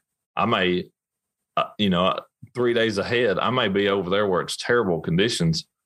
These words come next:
practicing for the conditions that I'm gonna have in the tournament. You know, so it's just that, it's kind of that looking ahead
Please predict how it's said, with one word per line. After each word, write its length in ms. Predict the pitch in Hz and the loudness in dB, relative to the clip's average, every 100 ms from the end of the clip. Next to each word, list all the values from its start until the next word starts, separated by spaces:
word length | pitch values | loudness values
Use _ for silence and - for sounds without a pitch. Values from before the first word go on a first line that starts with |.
| _ | _
practicing 680 | 110 120 123 92 90 85 90 _ _ _ _ _ | 0 0 0 -2 0 -2 -4 _ _ _ _ _
for 140 | 110 | -2
the 220 | 98 90 - - | 0 -2 -6 -4
conditions 440 | 95 95 95 92 | 0 2 2 0
that 100 | 90 | 0
I'm 100 | 82 | 0
gonna 160 | 82 78 | 0 0
have 200 | 87 69 | 0 -2
in 60 | - | -4
the 80 | |
tournament. 520 | - - 127 82 64 - _ _ _ - | -6 -2 0 0 -2 -6 _ _ _ -4
You 100 | 92 | 0
know, 100 | 90 | 0
so 180 | - | 0
it's 120 | 98 - | -2 0
just 220 | 104 - | -2 0
that, 240 | 101 92 - | 0 0 -2
it's 220 | 98 - | -2 -2
kind 200 | - 107 | -2 -2
of 80 | 101 | 0
that 200 | 101 67 | 0 0
looking 400 | 104 101 98 85 | -2 -2 0 0
ahead 540 | 80 101 95 90 80 | 0 0 0 0 -4